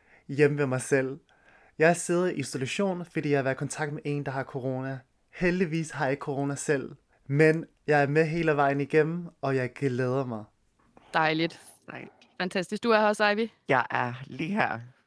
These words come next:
Speaker 2: Vi er her alle sammen.
Speaker 3: <laughs>
Speaker 2: Okay.
Speaker 1: I dag, der skal vi snakke om fetisher. Lidt senere i programmet byder vi velkommen til ugens gæst, Rika, som selv har en fetish. Men Anne Dea og Ivy, inden vi når dertil, så har vi tre nogle spørgsmål, vi vil stille hinanden.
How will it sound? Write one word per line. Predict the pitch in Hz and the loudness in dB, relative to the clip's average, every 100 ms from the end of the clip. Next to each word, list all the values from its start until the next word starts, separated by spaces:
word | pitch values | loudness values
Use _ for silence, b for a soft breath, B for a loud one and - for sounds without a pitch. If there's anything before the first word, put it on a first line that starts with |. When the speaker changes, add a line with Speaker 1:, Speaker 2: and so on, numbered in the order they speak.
| - | -6
Speaker 2:
Vi | 175 | -2
er | 196 202 220 | 0 2 2
her | 233 | 4
alle | 196 | 2
sammen. | - 220 185 185 - | 2 0 2 -4 -6
Speaker 3:
<laughs> | - - | -10 -2
Speaker 2:
Okay. | 214 - 175 156 175 _ b b _ _ _ _ _ - | 0 2 0 0 -8 _ b b _ _ _ _ _ -6
Speaker 1:
I | 139 | 0
dag, | 143 135 135 135 | 2 2 2 0
der | 139 | 0
skal | - 143 | 0 -2
vi | 131 | -2
snakke | - 127 127 | -2 -2 -4
om | |
fetisher. | - 131 135 - 135 123 - B B B B | -4 -4 -2 -4 -4 -4 -8 B B B B
Lidt | 147 - | -4 -2
senere | 170 170 175 | -2 -2 -4
i | |
programmet | 175 147 143 139 156 | -6 -2 -2 0 -4
byder | 151 135 | -4 -4
vi | 123 120 | -2 -4
velkommen | 135 147 143 120 | -4 -4 -8 -10
til | - | -8
ugens | 143 147 156 - - | -6 -6 -6 -10 -8
gæst, | 156 - - - | -6 -6 -12 -8
Rika, | 120 160 139 | -6 -6 -6
som | 117 123 | -8 -8
selv | 117 165 175 | -6 -4 -4
har | 135 | -4
en | 110 | -6
fetish. | 117 110 110 - - B B B B B B | -6 -6 -6 -10 -16 B B B B B B
Men | 139 151 | -4 -2
Anne | 151 151 | 0 0
Dea | 151 151 156 143 | 2 2 4 4
og | 139 | 4
Ivy, | 139 151 151 - B B B | 2 -2 -6 -12 B B B
inden | 165 185 | 0 4
vi | 202 | 4
når | 180 156 | 4 2
dertil, | 156 156 175 151 | 0 -2 -2 -2
så | 147 160 | -2 -2
har | 147 | -2
vi | 147 | -4
tre | - 151 147 | -6 -4 -4
nogle | 143 143 | -4 -6
spørgsmål, | - - 143 135 147 123 | -6 -2 -2 -2 -6 -6
vi | 120 | -4
vil | 117 127 | -6 -6
stille | - 127 139 | -6 -6 -4
hinanden. | 143 127 113 123 123 | -4 -2 -2 -6 -10